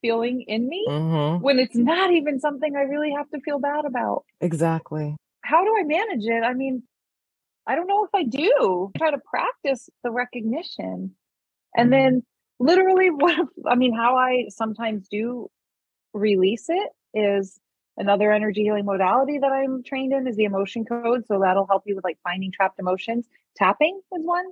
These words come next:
Speaker 1: that I really am a fan of. Moving my body. Like, if I really can recognize I am carrying guilt, and for me, I often feel it in my belly. I don't know if other people feel it in different areas, but I'll feel
Speaker 2: Mm-hmm.
Speaker 1: it, that knot in my belly.
Speaker 2: Yes.
Speaker 1: Right? And, like, almost nausea if it's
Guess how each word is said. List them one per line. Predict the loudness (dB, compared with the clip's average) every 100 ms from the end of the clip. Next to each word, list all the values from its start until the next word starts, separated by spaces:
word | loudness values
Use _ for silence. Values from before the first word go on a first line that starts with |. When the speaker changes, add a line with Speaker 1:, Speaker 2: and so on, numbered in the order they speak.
| 0
Speaker 1:
that | 4
I | 4 2
really | 0 0 0
am | -2
a | -4
fan | -6 -4 -2
of. | -4 -6 _ _ _ _ 0
Moving | 2 4 2
my | 4 4
body. | 4 4
Like, | 2
if | 2
I | 2 2
really | 0 0 0
can | 0 -2
recognize | -2 -2 -4 -4 -2 -4 -8 _ _ _ _ _
I | 2 2
am | 0 -4
carrying | -4 -4 -4 0
guilt, | 0 0
and | -2 -2
for | -2
me, | 0
I | 0 2
often | 0 0 -4
feel | 2 2
it | 2
in | -2 -6
my | -4
belly. | -2 -2 -2
I | -2
don't | -4 -4
know | -4
if | -4
other | -4 -4
people | -6 -4 -6 -2
feel | -2 0
it | -2
in | -6
different | -8 -10
areas, | -8 -6 -6 -4
but | -4
I'll | -4 2
feel | 4 6
Speaker 2:
Mm-hmm. | 4
Speaker 1:
it, | 0 -2
that | 0 0
knot | -2 -4 -2 0 -2 -8
in | -10
my | -10 -8
belly. | -8 -8 -12 -20 _ _
Speaker 2:
Yes. | -2 2
Speaker 1:
Right? | 2 2 -2 -8
And, | -4
like, | -2 0
almost | 2 2 2 2
nausea | 2 4 2 0 -2 -2 -4
if | -6 -6
it's | -6